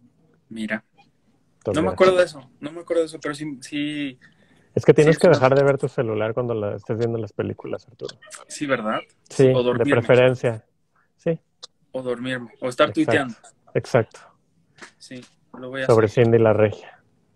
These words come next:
Speaker 1: Sobre Cindy la Regia, exacto.
Speaker 2: Ujú.
Speaker 1: Oye, ahí en documental, otra que vimos en, en Sundance el año pasado, Summer of Soul, or When
Speaker 2: Sí.
Speaker 1: the Revolution Couldn't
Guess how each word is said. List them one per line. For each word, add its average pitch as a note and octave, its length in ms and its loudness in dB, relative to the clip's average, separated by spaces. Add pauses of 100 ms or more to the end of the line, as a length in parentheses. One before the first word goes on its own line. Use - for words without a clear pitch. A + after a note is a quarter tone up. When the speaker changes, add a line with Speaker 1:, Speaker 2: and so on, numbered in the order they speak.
(140)
Speaker 1:
Sobre A#2+ 260 -6
Cindy B2 240 -12
la A2 160 -12
Regia, - 340 -20
exacto. - 400 -12 (320)
Speaker 2:
Ujú. B2 180 0
Speaker 1:
Oye, F3+ 300 6
ahí E3+ 160 0
en G3 80 -8
documental, F3 640 -6
otra E3+ 240 -6
que D3+ 100 -16
vimos D#3+ 240 -12
en, C#3 220 -16
en C3 260 -16
Sundance D3 420 -12
el C3 60 -14
año C#3 160 -14
pasado, C#3+ 420 -10
Summer C#3+ 280 -14
of A#2 100 -14
Soul, F#3 400 -6 (380)
or D#3 520 -14 (140)
When B2 220 -2
Speaker 2:
Sí. B2 80 8
Speaker 1:
the A2 80 2
Revolution D3+ 800 -8
Couldn't F3 420 -6